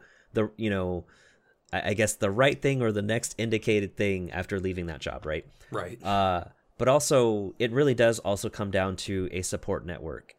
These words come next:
Speaker 1: Um, and, you know, maybe that's where I didn't do a good enough job at times where, uh, I,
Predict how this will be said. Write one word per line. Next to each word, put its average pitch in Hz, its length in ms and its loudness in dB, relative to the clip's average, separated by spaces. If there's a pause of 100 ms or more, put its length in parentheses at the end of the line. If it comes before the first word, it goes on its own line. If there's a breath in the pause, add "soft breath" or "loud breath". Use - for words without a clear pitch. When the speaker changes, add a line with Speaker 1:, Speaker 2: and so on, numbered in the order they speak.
Speaker 1:
Um, 90 640 -4
and, 101 460 -4
you 160 120 -4
know, 180 100 0
maybe 180 220 2
that's 147 200 0
where 107 220 0
I 98 140 -2
didn't 107 280 -4
do 104 160 -4
a 92 40 -4
good 98 140 -2
enough 95 220 -6
job 92 340 -2
at 85 160 -6
times 90 440 -6
where, 85 480 -4
uh, 80 400 -6
I, 87 220 -4